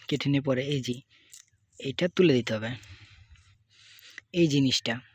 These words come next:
এটা গোল করে সুন্দর করে কেটে তুলে দিতে হবে। বেশি কাটা যাবে না, স্রেফ আঙুলের এক টিপ, এক টিপ পরিমাণ কেটে দিলেই সবচাইতে উত্তম।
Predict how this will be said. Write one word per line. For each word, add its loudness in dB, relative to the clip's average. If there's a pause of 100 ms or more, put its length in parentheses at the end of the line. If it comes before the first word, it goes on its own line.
(460)
এটা -2 (420)
গোল 8 (100)
করে 4 (120)
সুন্দর 2 (100)
করে 6
কেটে 2
তুলে 4
দিতে 0
হবে। -6 (360)
বেশি 6
কাটা 4
যাবে 2
না, 0
স্রেফ 4 (480)
আঙুলের 6 (100)
এক 0 (100)
টিপ, -2 (1080)
এক 0
টিপ 2 (100)
পরিমাণ 6
কেটে 0
দিলেই 6
সবচাইতে -2 (380)
উত্তম। -2